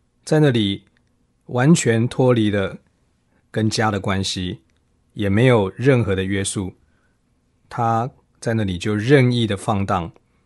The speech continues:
浪费资财。他开始过一个完全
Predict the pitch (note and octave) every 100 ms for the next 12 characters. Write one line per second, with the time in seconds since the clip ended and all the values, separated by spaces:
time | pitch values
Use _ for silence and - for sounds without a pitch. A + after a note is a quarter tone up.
0 | _ _ _ _ A2 A#2 G#2 A2+ G2+ F2+
1 | - G2+ - D#2 D2 - _ _ _ _
2 | _ _ _ _ - A2 A#2+ - F#2+ B2
3 | A2 G2+ G2 F#2 - - G#2 A#2 B2+ G2+
4 | F#2